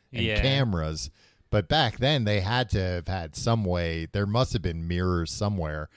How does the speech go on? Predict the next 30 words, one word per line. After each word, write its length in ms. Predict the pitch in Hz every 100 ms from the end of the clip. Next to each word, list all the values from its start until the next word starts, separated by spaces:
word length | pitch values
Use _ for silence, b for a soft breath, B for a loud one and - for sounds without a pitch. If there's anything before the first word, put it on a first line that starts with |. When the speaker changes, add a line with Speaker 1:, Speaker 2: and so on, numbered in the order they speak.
| b b _
Speaker 1:
that 200 | 95 90
let 260 | 92 90 -
them 200 | 87 78
look 360 | 90 90 - -
back 280 | 82 82
out 180 | 92 87
on 140 | 85 80
the 80 | 73
wing. 420 | 87 90 71 73 _ _ _ _ _ _ _ _ _ b b b b b -
Um, 380 | 110 101 90 90
but 140 | 147
yeah, 180 | 180 151
he's 220 | 127 123
kind 260 | - 170 180
of 120 | 165
in 80 | 165
the 100 | 143
mode 320 | 135 139 135
of 200 | 120 90
like, 360 | 110 104 98 - b b
"All 140 | - 127
right, 260 | 110 87 -
I 120 | 123
don't 260 | 131 170 -
care 380 | - 131 131 135
what 240 | 117 113
anyone 420 | 107 110 107 98
thinks 400 | 85 120 113 -
about 340 | 143 147 147 143
me. 360 | 165 180 196